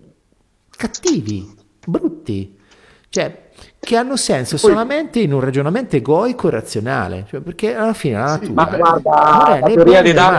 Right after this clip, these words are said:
Speaker 1: mala, non è buona né
Speaker 3: Ah.
Speaker 1: cattiva. Esistono
Speaker 3: La teoria
Speaker 1: azioni,
Speaker 3: dei Darwin
Speaker 1: esistono
Speaker 3: Ah.
Speaker 1: conseguenze.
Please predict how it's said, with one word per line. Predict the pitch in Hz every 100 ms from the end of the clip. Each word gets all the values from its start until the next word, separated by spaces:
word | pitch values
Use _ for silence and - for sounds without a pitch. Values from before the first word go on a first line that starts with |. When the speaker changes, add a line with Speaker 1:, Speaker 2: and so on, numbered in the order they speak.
| 113
Speaker 1:
mala, |
non | 139 214
è |
buona | 185 247
né | 185
Speaker 3:
Ah. | 143
Speaker 1:
cattiva. | 120 135 170 117 95 87 101 _ _ _ _ _
Esistono | - 214 214 - 143
Speaker 3:
La | -
teoria | 156 165
Speaker 1:
azioni, | 160
Speaker 3:
dei | 175
Darwin | 185 196
Speaker 1:
esistono | 208 156 226
Speaker 3:
Ah. |
Speaker 1:
conseguenze. | 196 196 180 139 170 - - -